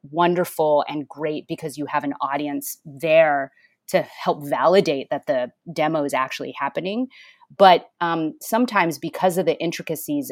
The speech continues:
of science experiments, it's really nice to be able to have that kind of setup. In many ways, it's a little bit like a cooking show, right? But it's like a science cooking show. Um, and then we did another series called Small Thing, Big Idea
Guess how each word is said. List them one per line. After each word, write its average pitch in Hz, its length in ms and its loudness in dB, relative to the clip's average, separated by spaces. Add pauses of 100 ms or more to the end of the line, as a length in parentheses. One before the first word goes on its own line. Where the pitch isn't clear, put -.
of 165 220 4
science 139 400 -4
experiments, 131 800 -8
it's - 160 -10
really 185 300 4
nice 143 320 -2
to - 120 -8
be 143 260 -8
able 147 180 -8
to 135 140 -8
have 135 440 -2
that 127 220 -2
kind 151 180 -6
of 139 100 -8
setup. 120 500 -2 (300)
In 214 120 6
many 226 200 12
ways, 175 240 10
it's 160 140 0
a 165 60 2
little 185 300 6
bit 147 200 2
like 151 160 0
a 147 80 0
cooking 151 420 -2
show, 135 400 -4
right? 143 300 -4
But 135 140 -2
it's 131 120 -12
like - 100 -16
a - 40 -18
science 131 540 -6
cooking - 400 -16
show. 87 340 -6 (480)
Um, 180 380 6
and 220 160 4
then 220 160 6
we 220 100 2
did 202 160 6
another 190 360 2
series 156 460 -4
called 151 300 -2
Small 156 300 -4
Thing, 151 180 -6
Big 160 160 -4
Idea 147 600 0